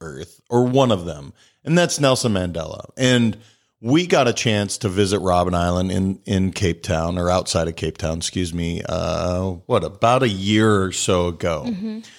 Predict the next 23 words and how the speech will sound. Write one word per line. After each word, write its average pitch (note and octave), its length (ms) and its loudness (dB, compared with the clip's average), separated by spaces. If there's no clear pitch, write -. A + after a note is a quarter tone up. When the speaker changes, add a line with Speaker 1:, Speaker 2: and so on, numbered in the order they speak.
Speaker 1:
And B2+ 180 4
so D3 140 2
we C#3 80 2
got F3+ 240 4
a B3 60 2
chance D3 420 0
to C#3 100 2
not E3 220 6
only B2+ 160 4
you G#2+ 160 2
hear G#3 440 -2
these A2+ 220 -2
stories, G2 340 0
but - 260 -4
then F3 180 2
you D3 80 2
see C3 380 0
the G2 180 0
cell G#2 460 2
that F#2 200 0
he F2+ 100 -2
was E2+ 240 -4
in. D#2+ 360 -6